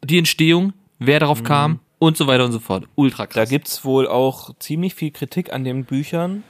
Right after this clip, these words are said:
Speaker 2: <clears throat> Also was heißt Kritik? Dass viele mit seinem Schreibstil nicht zurechtkommen, weil
Speaker 1: Hm.
Speaker 2: er irgendwie auf fünf Seiten
Speaker 1: Sehr ausschweifend
Speaker 2: beschreibt,
Speaker 1: ist.
Speaker 2: wie, wie ein einzelnes Blatt aussieht,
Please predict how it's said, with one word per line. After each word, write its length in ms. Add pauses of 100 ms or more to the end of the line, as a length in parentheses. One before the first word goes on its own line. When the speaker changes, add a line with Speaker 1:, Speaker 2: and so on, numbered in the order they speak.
Speaker 2:
<clears throat> 480
Also 200
was 160
heißt 160
Kritik? 380
Dass 240
viele 340
mit 140
seinem 280
Schreibstil 800
nicht 320
zurechtkommen, 800
weil 520 (420)
Speaker 1:
Hm. 300
Speaker 2:
er 220
irgendwie 800 (400)
auf 160
fünf 320
Seiten 400
Speaker 1:
Sehr 200
ausschweifend 420
Speaker 2:
beschreibt, 160
Speaker 1:
ist. 40
Speaker 2:
wie, 380
wie 160
ein 160
einzelnes 500
Blatt 320
aussieht, 600